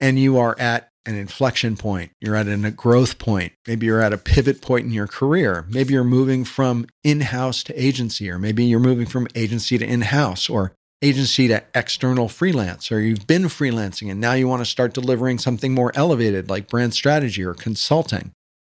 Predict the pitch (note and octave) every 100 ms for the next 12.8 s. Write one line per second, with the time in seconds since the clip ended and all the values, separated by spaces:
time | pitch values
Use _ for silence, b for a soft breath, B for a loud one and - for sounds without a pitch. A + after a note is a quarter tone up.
0 | _ _ A#2+ B2 B2+ C3 B2+ C3 B2 -
1 | B2+ A#2+ - C3 C3+ C3 B2 A#2 - A#2+
2 | - A#2 A#2 B2 A2 G#2 B2 A#2+ B2 G#2+
3 | - C3 D#3+ G#3 A#2 G2 F#2+ _ _ _
4 | - A#2 A#2+ A#2 B2+ B2+ B2 B2 A#2 C3
5 | A#2+ A#2+ A2 A#2+ A#2+ B2 - B2 A2+ A2
6 | - _ G#2+ A#2 D#3+ C3 G#2 G2 G2+ -
7 | A2 A2+ E3+ C3 A2 A#2+ _ _ _ _
8 | - G2+ A#2 A#2 A#2 A2+ A2+ A2+ C#3+ D3
9 | C3+ A#2 A2+ A2+ A#2 A#2 B2 A2+ A2+ -
10 | G#2+ - A2 A2 A#2 A2+ A#2+ A2 G#2+ -
11 | A#2+ A2+ G#2+ G#2 G2 F#2+ - D3+ D3+ A2+
12 | G#2+ A2 - G#2 G2+ G2+ F2+